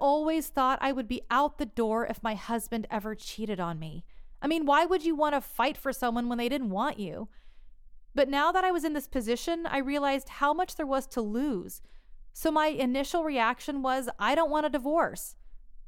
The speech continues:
I wasn't angry at James. I was crushed. I called my parents and told them the news. My mother flew out the next day to be with me and help me with the baby.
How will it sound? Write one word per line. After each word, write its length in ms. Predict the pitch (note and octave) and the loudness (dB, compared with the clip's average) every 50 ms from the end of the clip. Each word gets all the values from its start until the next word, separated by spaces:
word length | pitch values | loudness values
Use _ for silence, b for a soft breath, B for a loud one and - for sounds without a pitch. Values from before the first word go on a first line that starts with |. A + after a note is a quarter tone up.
| - - | -6 -2
I 80 | A3+ B3+ | 0 2
wasn't 240 | D#4 F4+ - - - | 2 2 2 0 0
angry 340 | - G3 G#3 A#3 C4 D4+ E4 | 0 0 0 0 0 0 0
at 100 | E4+ C#4+ | 0 0
James. 500 | D4+ F4 F4 F4+ F#4 F#4+ G4 D4 - - - - - - - - - - - - - A#3 | 0 0 0 -2 -2 -6 -8 -10 -12 -14 -14 -16 -16 -16 -14 -14 -16 -16 -16 -16 -14 -12
I 40 | |
was 160 | B3 G#3+ - - | -10 -10 -10 -12
crushed. 760 | - - - - - D4 C#4+ B3+ - - - - - - - - - _ _ - - _ _ _ _ _ _ _ _ _ _ _ _ _ _ _ _ _ _ _ _ _ _ _ - - - - - - | -12 -12 -10 -8 -6 -6 -4 -6 -6 -8 -10 -14 -16 -18 -20 -20 -20 _ _ -20 -20 _ _ _ _ _ _ _ _ _ _ _ _ _ _ _ _ _ _ _ _ _ _ _ -20 -20 -20 -16 -4 0
I 120 | C4 C#4+ | 0 2
called 240 | C#4+ - E4 F4+ F4+ | 4 6 4 6 4
my 120 | F4+ F4+ | 2 0
parents 380 | F4+ - B3+ A#3 A#3 A#3 A3 - | 0 0 0 0 0 -2 -2 -4
and 120 | A#3+ A3 | -6 -4
told 240 | - B3 A#3 A3+ G#3 | -2 0 0 0 0
them 160 | A3+ A3 G#3+ | 0 0 0
the 80 | G#3+ G#3 | 0 0
news. 420 | G#3 G3+ F#3+ F3+ - - - - - _ _ _ _ _ _ _ _ _ _ _ _ _ _ - - - - - - | 0 -2 -2 -4 -6 -8 -10 -16 -20 _ _ _ _ _ _ _ _ _ _ _ _ _ _ -20 -20 -18 -14 -6 -2
My 140 | A#3 C4+ | 0 2
mother 260 | C#4 D4 D#4+ D#4+ F4+ E4+ | 4 4 4 4 2 0
flew 220 | - - D4 C#4+ | 0 0 0 2
out 180 | C#4 C4+ C4+ - | 2 2 2 0
the 80 | B3 | 0
next 260 | A3+ A3+ A3+ - - | -2 -2 -2 -4 -6
day 160 | - A3+ G#3+ A3+ | -4 -2 -2 -2
to 100 | G#3+ F#3 | -2 -2
be 160 | F#3 F#3 G#3 | -2 -2 -2
with 180 | A3 A#3 - | -2 -4 -4
me 200 | A#3+ B3 B3 A#3+ | -4 -4 -2 -2
and 100 | A3+ G3+ | -4 -4
help 200 | F#3 G#3 G#3 - | -4 -6 -6 -4
me 100 | G#3 G#3+ | -4 -6
with 120 | G3+ G#3 - | -6 -6 -8
the 80 | G#3 | -8
baby. 520 | F#3+ F#3+ F#3 F#3+ G3 F3 F3 F3+ F#3+ G3+ | -8 -6 -6 -6 -6 -8 -8 -8 -8 -10